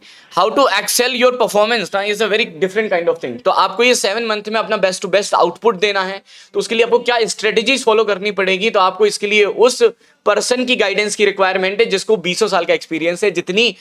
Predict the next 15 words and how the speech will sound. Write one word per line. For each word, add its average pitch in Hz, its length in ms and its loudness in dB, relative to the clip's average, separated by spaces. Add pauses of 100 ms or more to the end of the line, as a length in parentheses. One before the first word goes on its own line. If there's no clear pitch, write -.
(160)
मैं 220 100 2
ये 247 100 4
बोलता 208 260 2
हूँ 233 80 2
बच्चों 196 220 2
से 240 260 0 (400)
कि 196 60 -4
देखो 214 140 4
यार, 226 160 2
जितनी 202 280 0
तुम्हारी 220 320 2
उम्र 226 200 2
हो 220 100 4
गई 196 140 -2
ना, 190 180 -6